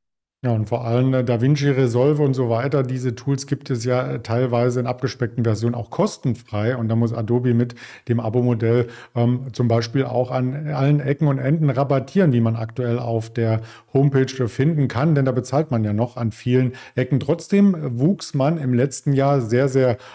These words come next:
ordentlich in allen Regionen der Welt, was ja auch, äh, dem Umstand geschuldet ist, dass die ganzen Cloud-Daten auch mit ein, zwei Klicks in alle Sprachen übersetzt werden können.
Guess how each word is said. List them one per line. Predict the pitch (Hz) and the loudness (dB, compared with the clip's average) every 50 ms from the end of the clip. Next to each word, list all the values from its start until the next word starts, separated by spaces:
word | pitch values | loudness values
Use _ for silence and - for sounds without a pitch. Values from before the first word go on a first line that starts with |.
| - _ | -10 _
ordentlich | - - 151 151 196 185 - 165 175 185 160 - | 0 0 2 2 2 2 2 2 2 2 2 0
in | 147 139 139 143 | -2 0 0 0
allen | 147 123 120 127 147 156 147 | -2 -2 0 2 2 2 2
Regionen | 143 135 120 139 135 139 135 | 2 0 2 2 4 4 4
der | 127 117 107 | 4 2 2
Welt, | 113 123 143 160 151 160 147 117 | 4 4 2 2 0 -2 -6 -4
was | 110 120 120 - | -2 -2 -2 -2
ja | - 123 120 | -4 -4 -2
auch, | 117 120 127 120 - | 0 0 0 0 0
äh, | 139 135 120 | -2 -2 -2
dem | 104 123 120 127 | 0 0 0 0
Umstand | 131 123 117 - 131 123 | 0 -2 -2 -2 -2 0
geschuldet | 113 117 - - 131 123 127 123 123 | 0 -2 0 0 0 0 0 0 -4
ist, | 113 - - | -4 -4 -6
dass | 117 110 | -6 -6
die | - 113 | -6 -6
ganzen | - 117 113 113 113 120 117 110 113 - - - - _ - | -4 -2 -2 -2 0 -2 -4 -4 -4 -10 -18 -20 -20 _ -6
Cloud-Daten | - 117 120 131 147 147 - 135 127 131 131 131 147 127 | -2 2 2 2 2 2 0 0 0 0 0 0 -2 -2
auch | 123 120 123 120 - - | 0 0 0 0 0 -2
mit | 131 127 127 127 160 | -2 -2 -2 -2 -2
ein, | 127 127 135 143 135 | -2 0 0 0 0
zwei | - 139 123 113 | 2 0 0 0
Klicks | - - 139 147 - - - | 0 0 -2 -2 -2 -4 -6
in | 156 135 120 120 127 | -4 0 0 0 2
alle | 120 117 113 117 117 | 2 2 2 2 2
Sprachen | 113 113 - - - 120 113 110 123 | 0 -4 -10 -6 -2 -2 0 0 0
übersetzt | 110 113 104 147 170 - - | 0 0 0 -2 -2 -2 -2
werden | 117 101 95 98 | -4 -4 -4 -4
können. | - - 95 | -10 -12 -16